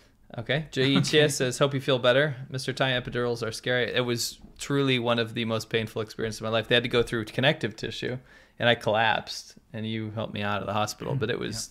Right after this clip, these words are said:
Speaker 2: yeah.
Speaker 1: it was horrifying.
Speaker 2: Yeah, to get him in a wheelchair.
Speaker 1: Yeah, and it didn't help <laughs> at all.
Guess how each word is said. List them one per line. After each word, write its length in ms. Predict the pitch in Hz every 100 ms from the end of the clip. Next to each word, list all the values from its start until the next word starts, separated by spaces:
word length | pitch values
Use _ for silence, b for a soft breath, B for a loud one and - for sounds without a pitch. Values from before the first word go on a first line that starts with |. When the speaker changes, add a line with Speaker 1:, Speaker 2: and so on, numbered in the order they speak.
| -
Speaker 2:
yeah. 120 | 135
Speaker 1:
it 60 | 131
was 140 | 123 -
horrifying. 540 | - - - - - - -
Speaker 2:
Yeah, 80 | -
to 100 | -
get 120 | 147 165
him 100 | 156
in 60 |
a 60 | 139
wheelchair. 500 | 135 147 135 135 113 -
Speaker 1:
Yeah, 340 | 120 113 104 104
and 100 | 120
it 60 | 117
didn't 180 | 131 113
help 480 | 117 - - 143 165
<laughs> 0 |
at 180 | 147 156
all. 800 | 139 135 - - - - -